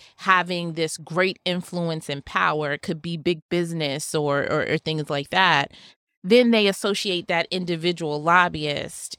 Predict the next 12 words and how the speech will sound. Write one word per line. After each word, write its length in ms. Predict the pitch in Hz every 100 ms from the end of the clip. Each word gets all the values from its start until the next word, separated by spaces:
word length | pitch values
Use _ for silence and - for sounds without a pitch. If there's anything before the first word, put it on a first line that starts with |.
| _
as 540 | 170 151 147 147 147
being 800 | 160 160 165 151 147 139 139 87 143
the 80 | 156
devil 440 | 160 156 139 135
or 160 | 135 139
being, 480 | 156 156 147 143
you 120 | - 185
know, 120 | 160
part 340 | - - 165
of 100 | 151
the 80 | 131
problem. 680 | - - 220 180 127 85